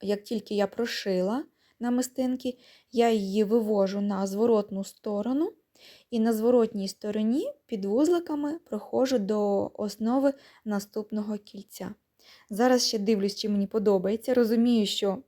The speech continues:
подобається. І тепер під вузликами дуги. Пам'ятаєте, у нас там була з вами дуга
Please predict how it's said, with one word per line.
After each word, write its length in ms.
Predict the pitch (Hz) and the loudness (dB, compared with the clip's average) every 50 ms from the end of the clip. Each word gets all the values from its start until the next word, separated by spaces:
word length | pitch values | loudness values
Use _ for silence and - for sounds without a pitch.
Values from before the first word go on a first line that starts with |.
| _ _ _ - | _ _ _ 2
подобається. 840 | 269 285 233 214 254 240 226 208 220 220 240 269 - - 302 370 - _ _ _ _ - - - - - _ _ _ - | 2 4 6 8 8 8 8 6 6 4 2 2 -2 -4 -6 -6 -6 _ _ _ _ -20 -20 -20 -20 -20 _ _ _ -8
І 100 | 247 254 | -8 -6
тепер 580 | 254 - 277 269 269 - 233 220 214 214 - | 0 0 0 0 2 2 2 2 2 2 -2
під 180 | - 269 220 214 | -4 -6 -4 -2
вузликами 760 | 214 214 220 226 202 180 196 190 190 - 196 190 190 - - - | 0 4 4 4 4 4 0 -2 -2 -4 -8 -6 -6 -8 -8 -4
дуги. 760 | 208 208 190 247 269 285 262 220 233 220 208 202 202 233 277 _ _ _ _ _ _ _ _ _ _ _ _ _ _ _ _ _ _ _ _ _ _ _ _ _ _ - | -4 0 2 4 4 4 4 2 2 2 2 2 0 -2 -6 _ _ _ _ _ _ _ _ _ _ _ _ _ _ _ _ _ _ _ _ _ _ _ _ _ _ -4
Пам'ятаєте, 640 | 240 240 233 226 226 226 254 262 294 285 277 - 226 | -2 0 2 2 2 2 2 2 2 2 2 2 2
у 40 | |
нас 180 | 214 220 233 226 | 2 2 0 -2
там 200 | - - 202 196 | -4 -6 -4 -2
була 200 | 202 196 202 208 | 0 0 0 0
з 80 | 208 - | -2 -2
вами 320 | 220 233 240 220 214 202 | -2 0 0 0 0 0
дуга 420 | 185 180 214 208 202 196 - 214 | 2 2 2 2 2 -4 -6 -6